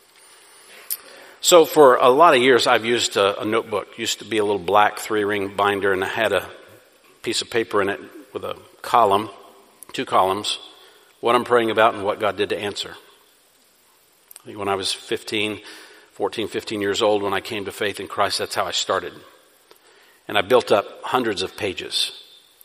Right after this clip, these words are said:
It's always fun to pull that out and see how God answered prayers. Things that I've been praying about for years, and then, wow, God answers years later. It was encouraging. And that's developed over the years.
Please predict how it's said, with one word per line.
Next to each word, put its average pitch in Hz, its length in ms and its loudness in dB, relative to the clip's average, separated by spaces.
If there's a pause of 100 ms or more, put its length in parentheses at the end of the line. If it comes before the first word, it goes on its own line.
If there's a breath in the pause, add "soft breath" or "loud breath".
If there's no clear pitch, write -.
(160)
It's - 160 -10
always 113 320 2
fun 110 220 0
to 95 80 -4
pull 113 220 4
that 104 120 4
out 101 160 4
and - 80 -8
see 107 460 2
how - 320 -4
God 98 320 0
answered 92 480 -6
prayers. - 340 -10
Things 113 220 -2
that 107 100 0
I've 95 100 0
been 98 120 -6
praying 113 240 -6
about 104 160 -4
for 104 100 -12
years, 110 320 -8
and 98 100 -8
then, 98 120 -8 (120)
wow, - 360 -6
God 117 180 -4
answers 110 420 -8
years 117 320 -4
later. 117 280 2
It 113 80 -6 (1160 soft breath)
was 98 120 -10
encouraging. 123 480 -2 (260)
And 123 100 0
that's 147 180 2
developed 143 500 2 (680 loud breath)
over 117 300 2
the 101 100 -2
years. - 600 -4